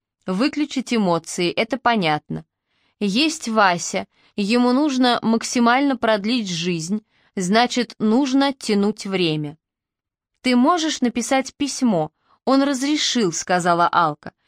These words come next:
"Письмо передашь мне через два дня. Встретимся тут, в это же время". Алка говорила, делая вид, что разглядывает витрину. Вася очень серьезно кивнул.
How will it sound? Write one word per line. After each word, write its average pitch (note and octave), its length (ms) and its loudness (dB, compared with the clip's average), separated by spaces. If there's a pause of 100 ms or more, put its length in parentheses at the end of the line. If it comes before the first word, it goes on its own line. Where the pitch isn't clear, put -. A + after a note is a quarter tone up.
(260)
"Письмо C4 440 2
передашь G#3+ 520 0
мне G3+ 300 0
через G3 320 -4
два B3 260 0
дня. F3 320 -2 (240)
Встретимся B3 720 0
тут, - 340 -12 (200)
в F#3+ 120 -2
это A#3 220 2
же A3 160 -2
время". D#3 480 -2 (720)
Алка G#3 340 2
говорила, G3+ 540 2
делая G3+ 420 2
вид, B3+ 260 -4 (160)
что - 240 -2
разглядывает A3+ 720 0
витрину. G#3+ 560 -4 (460)
Вася A3 560 2
очень B3+ 360 0
серьезно A3 580 0
кивнул. F#3+ 520 -4